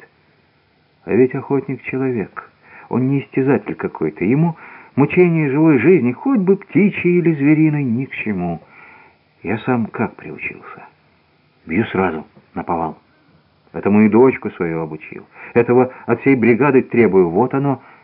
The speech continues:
какое дело". "Ишь, какие у вас премудрости!" воскликнул Хомутников, увлечённый рассказом. "А без премудрости и дела нет. Хвати любое занятие. Во всё так.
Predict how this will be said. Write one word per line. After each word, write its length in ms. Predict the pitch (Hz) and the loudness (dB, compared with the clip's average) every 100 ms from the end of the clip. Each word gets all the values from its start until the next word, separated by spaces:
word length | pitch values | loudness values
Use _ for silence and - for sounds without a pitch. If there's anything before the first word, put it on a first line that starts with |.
| _ _ _ | _ _ _
какое 380 | - 113 135 123 | -10 0 6 6
дело". 400 | 101 110 101 95 _ _ _ _ _ _ _ _ _ - _ _ | 6 2 2 -2 _ _ _ _ _ _ _ _ _ -20 _ _
"Ишь, 240 | 110 156 160 | 2 2 2
какие 380 | 185 - 185 | 0 4 6
у 60 | 175 | 6
вас 160 | 180 - | 4 0
премудрости!" 760 | - 180 180 127 - - _ 82 | 0 2 4 2 -2 -12 _ -6
воскликнул 540 | 92 - 98 85 90 | -6 -6 -8 -6 -10
Хомутников, 640 | - 92 131 117 107 - - - - | -4 -2 -2 -2 -6 -6 -10 -14 -6
увлечённый 640 | 90 92 - 90 82 80 | -2 -2 -4 -8 -6 -6
рассказом. 560 | 90 - 90 82 78 - _ _ _ _ _ _ _ _ _ _ _ _ _ _ | -8 -8 -6 -6 -8 -12 _ _ _ _ _ _ _ _ _ _ _ _ _ _
"А 140 | 107 98 | -4 -2
без 160 | 92 92 | -2 -4
премудрости 840 | - 95 98 104 98 98 - - | -4 0 2 2 2 -2 -4 -4
и 180 | 98 95 | -2 -2
дела 320 | 92 101 98 | -2 -2 0
нет. 260 | 98 98 - - _ _ _ _ _ _ - _ _ _ _ _ _ _ | -2 -4 -6 -16 _ _ _ _ _ _ -20 _ _ _ _ _ _ _
Хвати 360 | - 135 214 | -2 0 4
любое 440 | 220 196 190 202 180 | 6 6 6 6 6
занятие. 680 | 185 185 160 - - 69 - _ _ _ _ _ _ _ - | 6 4 2 -2 -10 -20 -20 _ _ _ _ _ _ _ -6
Во 180 | 104 | -2
всё 260 | 120 - 147 | -2 -2 -4
так. 480 | - 78 - - | -2 -10 -12 -20